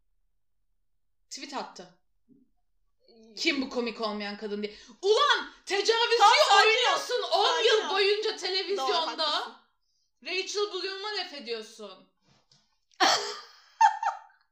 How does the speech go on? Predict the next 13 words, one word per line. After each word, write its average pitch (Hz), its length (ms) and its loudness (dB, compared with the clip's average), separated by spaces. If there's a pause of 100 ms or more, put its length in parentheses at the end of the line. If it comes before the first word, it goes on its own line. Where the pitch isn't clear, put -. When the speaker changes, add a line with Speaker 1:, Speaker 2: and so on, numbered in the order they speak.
(1040)
Speaker 2:
Ay 370 200 -4
Ege 403 280 0
kabardı 359 600 2 (240)
ve 453 120 0
Speaker 1:
Fizikal 320 340 2
Speaker 2:
söndü. 277 300 -2
Speaker 1:
komedi 269 340 0
yap-, 247 220 -10
fiziksel 240 540 -10
komedi 233 300 -10
yaptın. 240 240 -2
Speaker 2:
Gerçekten 359 760 0
ya, 294 340 -6